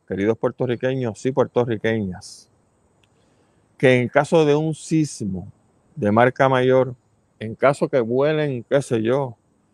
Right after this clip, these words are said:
algunas estaciones de Luma, que se forma un tremendo apagón, si se van las A T H, ¿qué usted va a hacer? ¿Con qué usted va a pagar?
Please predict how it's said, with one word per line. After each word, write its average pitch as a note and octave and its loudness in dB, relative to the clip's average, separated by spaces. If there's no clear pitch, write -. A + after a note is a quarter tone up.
algunas A#2+ 0
estaciones D3+ 0
de C3 4
Luma, C3+ -2
que A#2+ -2
se A2 -4
forma C#3 0
un D#3+ -6
tremendo C#3 0
apagón, D3 0
si C3 -4
se A#2+ -2
van A2 0
las D#3 0
A E3+ 0
T D3 -4
H, F3 -2
¿qué - -10
usted - -8
va G#2+ -4
a - -16
hacer? - -20
¿Con D#3 -8
qué - -12
usted G3+ -2
va C#3+ 2
a B2 -2
pagar? - -10